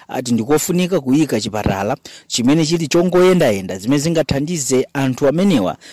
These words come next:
kuti akamavutika azitha kupita ku chipatala mwansangansanga akakhala ndi mavuto osiyanasiyana. Pakadali pano akupanga seti yofuna kuti apeze ndalama zimene zingathandize kuyika zipatala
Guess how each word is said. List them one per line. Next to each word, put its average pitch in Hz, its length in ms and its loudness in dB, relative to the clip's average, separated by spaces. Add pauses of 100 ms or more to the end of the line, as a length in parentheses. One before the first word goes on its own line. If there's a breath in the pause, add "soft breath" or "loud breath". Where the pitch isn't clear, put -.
(140 loud breath)
kuti 110 180 0
akamavutika 143 920 -2
azitha 160 600 -6 (460 loud breath)
kupita 123 360 2
ku 123 80 4
chipatala 104 360 0
mwansangansanga 151 1000 0
akakhala 123 360 -2
ndi 139 100 0
mavuto 151 520 2 (260 loud breath)
osiyanasiyana. 113 1000 0 (520 loud breath)
Pakadali 110 400 -2
pano 120 500 2
akupanga 180 460 -2
seti - 500 -2 (260 soft breath)
yofuna 131 380 -6
kuti 123 480 -2
apeze 151 640 2 (320 loud breath)
ndalama 143 540 0 (140)
zimene 110 260 -2
zingathandize 160 720 -4
kuyika 120 280 0
zipatala 104 580 -4